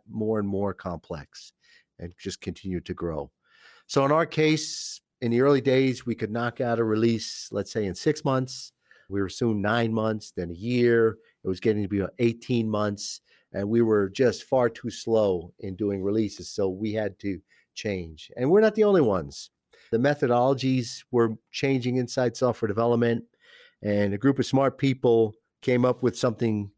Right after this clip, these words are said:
called Agile, the Agile, the famous Agile Manifesto. The Agile Manifesto would say how you're going to do this. And it was a different approach. It was approach of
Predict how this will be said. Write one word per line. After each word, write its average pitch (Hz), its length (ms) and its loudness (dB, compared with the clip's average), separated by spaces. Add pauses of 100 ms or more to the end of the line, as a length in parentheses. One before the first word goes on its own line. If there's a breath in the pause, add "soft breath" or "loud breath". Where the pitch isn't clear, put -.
(120)
called 101 400 2
Agile, 104 640 0 (160)
the 101 140 -6
Agile, 107 440 0
the 92 100 -14
famous 165 520 0 (320 loud breath)
Agile 135 420 2
Manifesto. 117 880 0 (280)
The 101 80 -2
Agile 104 280 0
Manifesto 110 540 0
would 98 220 -2
say 104 240 0
how 101 140 -2
you're 92 180 -2
going 92 240 -2
to 90 80 -8
do 90 180 -4
this. 71 380 -12 (260 soft breath)
And 180 300 2
it 196 80 2
was 175 160 2
a 180 40 2
different 196 280 2
approach. - 640 0 (480 soft breath)
It 143 60 2
was 139 180 2
approach 170 460 0
of 131 360 2